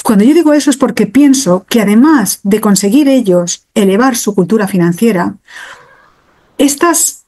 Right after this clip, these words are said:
estos procesos tienen un efecto que los sociólogos llamamos de spillover, de desbordamiento. Es decir,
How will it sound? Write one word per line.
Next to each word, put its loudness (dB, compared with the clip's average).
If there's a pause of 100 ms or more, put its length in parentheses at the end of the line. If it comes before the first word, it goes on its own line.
(140)
estos -2
procesos -2
tienen 4
un 4
efecto -2
que 0
los -2
sociólogos 0
llamamos 0
de 0
spillover, 0
de 0
desbordamiento. 0
Es 0
decir, -4